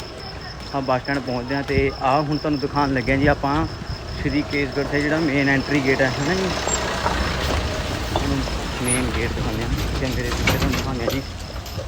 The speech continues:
ਇੱਧਰ ਬੱਦਲ ਚੈੱਕ ਕਰੋ ਤੁਸੀਂ, ਬੱਦਲ ਪੂਰੇ ਬਣੇ ਹੋਏ ਨੇ। ਤੇ ਤੁਸੀਂ ਮੇਰੇ ਪਿੱਛੇ ਦੇਖ ਸਕਦੇ ਹੋ, ਇਹ ਹੈ ਸ਼੍ਰੀ ਕੇਸਗੜ੍ਹ ਸਾਹਿਬ ਗੁਰਦੁਆਰੇ ਦਾ ਮੇਨ ਐਂਟਰੀ ਗੇਟ। ਇੱਧਰੋਂ ਆਹ ਬਾਜ਼ਾਰ ਆ ਜਾਂਦਾ ਜੀ, ਆਹ ਸਾਰੀ ਮਾਰਕੀਟ ਬਣੀ ਹੋਈ ਹੈ। ਇਹ ਮਾਰਕੀਟ ਦੇ ਮੇਰੇ ਪਿੱਛੇ ਤੁਸੀਂ ਦੇਖ ਸਕਦੇ ਹੋ ਪੂਰੇ ਕੇਸਗੜ੍ਹ ਸਾਹਿਬ ਗੁਰਦੁਆਰਾ ਦਾ ਵਿਊ,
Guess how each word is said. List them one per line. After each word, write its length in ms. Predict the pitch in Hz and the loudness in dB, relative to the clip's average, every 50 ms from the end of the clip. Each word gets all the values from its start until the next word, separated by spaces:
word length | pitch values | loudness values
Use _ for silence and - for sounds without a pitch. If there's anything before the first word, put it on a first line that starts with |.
| - - 139 | -4 -4 0
ਇੱਧਰ 180 | 120 117 147 135 | 4 4 4 4
ਬੱਦਲ 300 | 120 131 117 117 131 127 | 4 4 6 8 8 8
ਚੈੱਕ 200 | 123 131 131 - | 10 8 8 10
ਕਰੋ 180 | 135 120 120 | 12 12 10
ਤੁਸੀਂ, 200 | 113 110 - 127 123 | 10 8 8 8 8
ਬੱਦਲ 280 | 117 113 107 127 123 | 8 8 8 8 8
ਪੂਰੇ 220 | 113 117 123 123 131 | 8 10 10 10 10
ਬਣੇ 200 | 123 123 120 117 | 12 10 10 10
ਹੋਏ 140 | 123 123 117 | 10 10 10
ਨੇ। 160 | 123 147 156 - - - - - - - - - - - - - | 8 8 6 4 -2 -4 -2 -2 -2 -4 -6 -12 -12 -12 -8 -4
ਤੇ 300 | 131 123 123 123 113 117 113 - | -2 0 0 2 0 0 -2 -4
ਤੁਸੀਂ 200 | - - 147 143 | -6 -2 -2 0
ਮੇਰੇ 220 | 139 131 123 131 135 | 0 2 2 0 0
ਪਿੱਛੇ 260 | - - - - 139 | -2 -4 -6 -4 -4
ਦੇਖ 200 | 123 127 117 113 | -2 -2 -4 -4
ਸਕਦੇ 200 | - 127 123 123 | -4 -6 -4 -4
ਹੋ, 100 | 131 135 - - - - - 135 | -4 -4 -6 -6 -10 -10 -8 -8
ਇਹ 60 | 127 | -6
ਹੈ 120 | 131 135 | -4 -4
ਸ਼੍ਰੀ 240 | 131 143 131 131 131 | -4 -4 -4 -4 -4
ਕੇਸਗੜ੍ਹ 420 | 123 131 127 117 - 127 123 - - | -4 -4 -4 -4 -4 -4 -4 -2 0
ਸਾਹਿਬ 160 | 127 127 127 | 0 0 0
ਗੁਰਦੁਆਰੇ 320 | 131 131 127 135 127 123 | 0 0 0 0 0 0
ਦਾ 140 | 127 135 135 135 - - - - - - - 135 | 0 0 0 0 -2 -4 -6 -4 -4 -4 -2 0
ਮੇਨ 200 | 131 127 131 131 | 0 2 2 2
ਐਂਟਰੀ 260 | 127 117 110 - 131 127 | 0 0 -2 -2 -2 0
ਗੇਟ। 120 | 135 135 120 147 139 - - - - - - - - | 0 0 0 0 -2 -4 -4 -6 -6 -6 -4 0 2
ਇੱਧਰੋਂ 260 | 127 120 135 156 156 143 | 4 6 8 10 10 10
ਆਹ 80 | 147 | 10
ਬਾਜ਼ਾਰ 300 | 139 131 127 120 113 117 | 10 12 12 12 12 12
ਆ 100 | 113 117 | 12 12
ਜਾਂਦਾ 240 | 123 123 123 120 131 | 12 10 10 10 8
ਜੀ, 140 | 131 139 135 - - - 143 | 8 8 6 4 2 0 2
ਆਹ 60 | 139 | 6
ਸਾਰੀ 200 | - 131 135 147 | 8 8 10 10
ਮਾਰਕੀਟ 340 | 147 127 120 120 113 135 131 | 10 10 10 8 8 6 6
ਬਣੀ 200 | 123 131 131 135 | 8 8 8 8
ਹੋਈ 200 | 127 127 131 135 | 8 8 8 8
ਹੈ। 120 | 139 143 - - - - - - - - | 8 6 4 0 -8 -12 -12 -8 -2 2
ਇਹ 40 | 143 | 4
ਮਾਰਕੀਟ 400 | 151 143 135 127 123 131 139 131 | 6 6 6 4 2 2 0 2
ਦੇ 120 | 127 135 135 135 139 135 - - - - - | 4 4 4 4 4 2 -2 -4 -6 -4 -4
ਮੇਰੇ 160 | - - - | -4 -2 -2
ਪਿੱਛੇ 240 | - - - 151 139 | -4 -4 -4 -4 -4
ਤੁਸੀਂ 160 | - 131 131 | -4 -2 -2
ਦੇਖ 100 | 127 123 | -2 -2
ਸਕਦੇ 180 | 120 120 120 123 | -2 -2 -2 -2
ਹੋ 60 | 123 - - - - - - - - - - - | -2 -4 -4 -4 -4 -6 -6 -6 -6 -6 -6 -6
ਪੂਰੇ 180 | 131 127 135 139 | -6 -6 -6 -8
ਕੇਸਗੜ੍ਹ 400 | 135 - 123 120 117 - - - | -8 -8 -8 -8 -8 -8 -8 -8
ਸਾਹਿਬ 160 | 131 135 131 | -6 -6 -6
ਗੁਰਦੁਆਰਾ 340 | 131 123 120 127 123 127 123 | -6 -6 -4 -4 -2 -2 -2
ਦਾ 100 | 127 135 | -4 -4
ਵਿਊ, 280 | 123 120 127 139 160 | -4 -4 -4 -4 -4